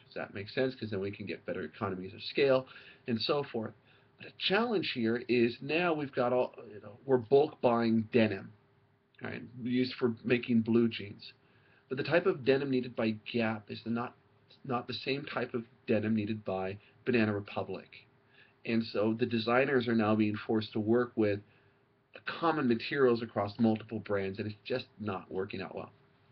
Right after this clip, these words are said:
Okay, so long story short, uh, the losses continue, and Gap's agility, his agility and ability to respond to market,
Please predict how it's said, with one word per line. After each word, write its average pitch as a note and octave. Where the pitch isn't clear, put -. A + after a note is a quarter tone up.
Okay, G2+
so A2+
long D3+
story D#3
short, G#2
uh, D3+
the C3
losses C3
continue, C#3
and G#2+
Gap's A2+
agility, A#2+
his A2
agility B2+
and A2+
ability A#2
to G#2
respond C3+
to A2+
market, G#2+